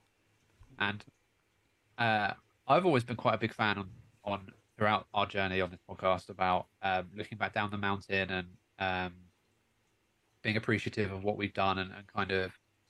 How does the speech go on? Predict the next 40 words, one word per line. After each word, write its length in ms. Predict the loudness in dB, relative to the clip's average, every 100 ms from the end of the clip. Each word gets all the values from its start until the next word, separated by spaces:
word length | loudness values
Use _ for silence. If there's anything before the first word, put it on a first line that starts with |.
| _
um, 420 | -2 0 -2 -6 -12 _ _ _ _ _ _ _ _ _ _ _ _ _ _ _ _ _ _ _ _ _ _ _ _ _ _ _
being 260 | 4 4 2
kind 160 | -2
of 80 | -4
proud 420 | -2 2 4 4 4
of, 160 | 0 -4 _
of 240 | 0 0 -4 _ _ _ _ _ _ -6
things 160 | -4
we've 100 | 0
overcome 500 | 0 0 2 4 4
or 220 | 2 -2 -4 _ _ _ -6
decisions 280 | -4 -2
we've 100 | -4 -8
had 120 | -10
to 80 | -4
make 340 | 0 2 0 -4
or 180 | -8 -6
things 200 | -6 -8
we've 100 | -4
been 100 | -6
a 40 |
part 320 | -2 0 0 2
of. 240 | 2 2
And 180 | -4 -8 -6
it's 240 | -8 -4
all 120 | 0
very, 380 | 4 4 4 2 _
very 160 | 4 4
quick 200 | 2 -2
and 80 | 2
easy 200 | 2 2
to 120 | -4 -4
move 180 | -2 0
on 120 | -2
to 60 | -2
the 100 | -2
next 240 | -2 -6 -4
thing 260 | 0 0
and, 140 | -2 -6 _ _ _ _ _ -4
um, 320 | -2 0 -2